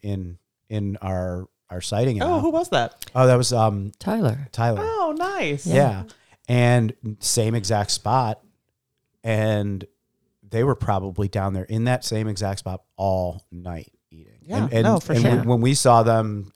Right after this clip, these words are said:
Speaker 1: uh, all three of us, I mean, they were, they were in, in some different groups and pre-, all prey sharing.
Speaker 2: Yeah.
Speaker 1: Hours and hours and hours later.
Speaker 2: Yep. Yeah. And it smelled.
Speaker 1: Oh, yeah.
Speaker 3: Oh, the entire time.
Speaker 2: Yeah,
Speaker 3: Yeah.
Speaker 2: it's crazy. Yeah, I just, I,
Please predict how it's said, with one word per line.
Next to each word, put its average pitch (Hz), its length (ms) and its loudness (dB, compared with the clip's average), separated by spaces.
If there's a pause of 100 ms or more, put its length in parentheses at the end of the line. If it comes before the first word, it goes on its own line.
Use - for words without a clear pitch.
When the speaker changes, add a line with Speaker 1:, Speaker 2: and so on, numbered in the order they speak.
Speaker 1:
uh, 110 200 -10
all 107 120 0
three 123 220 -2
of 131 80 2
us, 101 200 -2
I - 40 -6
mean, 101 100 -2
they 104 100 0
were, 107 280 2 (680)
they 113 160 0
were 120 100 4
in, 104 180 -2 (280)
in 101 220 -4
some 101 180 -4
different 104 340 -2
groups 113 460 0
and 98 180 -4
pre-, 110 180 -2
all 104 220 0
prey 101 240 -2
sharing. 87 340 -10 (160)
Speaker 2:
Yeah. 170 240 -2
Speaker 1:
Hours 107 420 2
and 98 160 -8
hours 101 400 -2
and 90 80 -10
hours 90 360 -10
later. - 320 -20
Speaker 2:
Yep. 165 220 -10 (220)
Yeah. 143 240 -6 (800)
And 131 200 -8
it - 120 -10
smelled. 151 440 -8 (720)
Speaker 1:
Oh, 117 100 2
yeah. 87 220 0 (220)
Speaker 3:
Oh, 123 180 4
the 123 140 0
entire 113 340 2
time. 135 280 0
Speaker 2:
Yeah, 135 180 -6 (100)
Speaker 3:
Yeah. 120 200 -4
Speaker 2:
it's 113 100 -6
crazy. 127 400 -10 (2500)
Yeah, 131 200 -10
I 120 100 -6
just, 123 240 -12
I, 117 120 -6